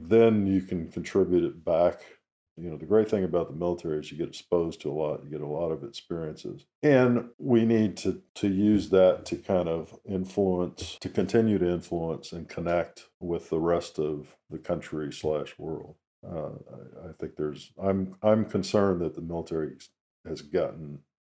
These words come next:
isolated and continues to get more isolated over, over time from the rest of society. So that's the,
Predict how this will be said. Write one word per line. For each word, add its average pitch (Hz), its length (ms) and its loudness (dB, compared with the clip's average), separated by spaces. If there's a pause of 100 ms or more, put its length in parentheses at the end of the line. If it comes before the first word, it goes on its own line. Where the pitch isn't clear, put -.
(580)
isolated 85 640 0
and 71 180 -10
continues 78 480 -8
to - 80 -16
get 71 220 -10
more 76 220 -8
isolated 73 520 -8
over, - 300 -14 (240)
over 71 300 -12 (160)
time 76 400 -6 (580)
from 78 180 -8
the 78 60 -4
rest 76 300 -2
of - 80 -14
society. 71 680 -6
So 71 200 -8
that's 76 380 -8
the, - 260 -16